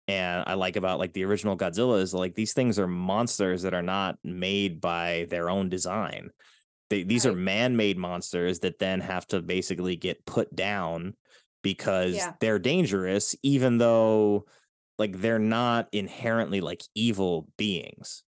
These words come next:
Speaker 1: And I think that's something probably that really I didn't even connect until right now, because I'm a big fan of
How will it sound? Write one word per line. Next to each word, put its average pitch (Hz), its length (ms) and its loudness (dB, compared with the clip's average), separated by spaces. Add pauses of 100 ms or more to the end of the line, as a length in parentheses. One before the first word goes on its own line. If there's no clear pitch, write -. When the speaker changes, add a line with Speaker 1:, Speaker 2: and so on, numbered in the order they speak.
(140)
Speaker 1:
And 107 140 0
I 101 100 0
think 127 400 0
that's 101 360 -2
something 98 420 0
probably 90 640 0
that 85 220 -6
really 95 540 2
I 90 140 -4
didn't 95 320 -2
even 90 180 -2
connect 92 420 -4
until 85 260 -2
right 78 200 -4
now, 107 200 0
because 90 220 -2
I'm 95 100 -2
a 95 60 -2
big 156 220 2
fan 107 260 0
of 85 240 -6